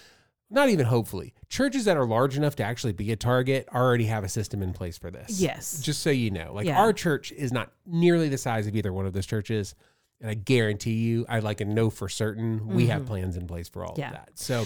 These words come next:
Speaker 2: Well, and let's be honest, uh, w-, while the threat may have been heightened on Christmas Day, the threat is always there.
Speaker 1: Yeah, that's
Speaker 2: That,
Speaker 1: right.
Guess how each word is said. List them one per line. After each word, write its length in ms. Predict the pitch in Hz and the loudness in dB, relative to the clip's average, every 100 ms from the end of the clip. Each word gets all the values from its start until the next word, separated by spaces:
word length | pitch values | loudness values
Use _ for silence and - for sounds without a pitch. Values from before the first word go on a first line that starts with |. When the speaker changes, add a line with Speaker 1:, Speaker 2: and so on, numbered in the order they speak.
| - - | -2 2
Speaker 2:
Well, 140 | 269 | 4
and 160 | 226 269 | 6 6
let's 200 | 247 - | 6 6
be 120 | 196 | 6
honest, 560 | 175 156 147 - - - - | 6 4 2 -2 -10 -8 2
uh, 300 | 170 143 - - | 4 4 0 -6
w-, 320 | - - 160 | -10 -8 4
while 300 | 202 190 185 | 10 10 10
the 100 | 165 | 6
threat 320 | - 185 165 | 6 6 6
may 160 | 165 160 | 6 4
have 100 | 147 | 4
been 100 | 131 | 0
heightened 540 | - 175 165 202 202 | 2 2 2 2 2
on 240 | - 196 196 | 2 0 2
Christmas 420 | 214 - 208 - | 0 0 -2 0
Day, 400 | 208 202 208 208 - - - - | 0 2 0 -2 -8 -20 -20 -6
the 220 | 180 185 | 4 4
threat 260 | 196 196 - | 8 8 8
is 140 | 165 | 4
always 280 | 143 120 - | 4 0 -4
there. 320 | - - - | -6 -8 0
Speaker 1:
Yeah, 160 | 127 85 - - | 0 0 -4 -6
that's 120 | 104 | 2
Speaker 2:
That, 140 | 101 | 6
Speaker 1:
right. 100 | - | 6